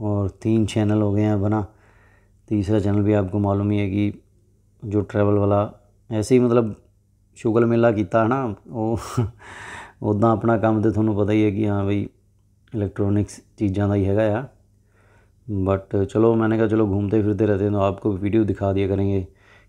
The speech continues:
ਕਿਉਂਕਿ ਲੋਕ ਘੁੰਮਣ ਦੇ ਬਹੁਤ ਸ਼ੌਕੀਨ ਆ ਨਾ। ਦੋ ਹੀ ਆਪਾਂ ਨੂੰ ਸ਼ੌਂਕ ਹੈ, ਇੱਕ ਤਾਂ ਗਾਣੇ ਸੁਣਨ ਦਾ,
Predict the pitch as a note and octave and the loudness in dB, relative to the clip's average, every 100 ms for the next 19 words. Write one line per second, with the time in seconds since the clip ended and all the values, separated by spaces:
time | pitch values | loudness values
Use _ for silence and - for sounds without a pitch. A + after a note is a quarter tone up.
0 | _ G#2+ G#2+ G#2 G#2 A2 A2 G#2+ C3 G#2+ | _ 0 2 2 4 4 2 -2 -2 0
1 | A2 A2 G2+ G#2+ G2 G2 G2 G2 G2+ - | 0 2 2 0 0 -2 -2 -2 -4 -8
2 | _ _ _ _ - G#2 B2+ C#3+ C#3+ C#3+ | _ _ _ _ -4 4 6 6 4 2
3 | C#3 A2+ A#2+ B2 B2 C3 B2 G#2+ G#2+ A2+ | 0 2 0 0 0 0 -2 0 0 0
4 | G2+ A2+ A2 A2 F#2 | 0 0 2 0 -2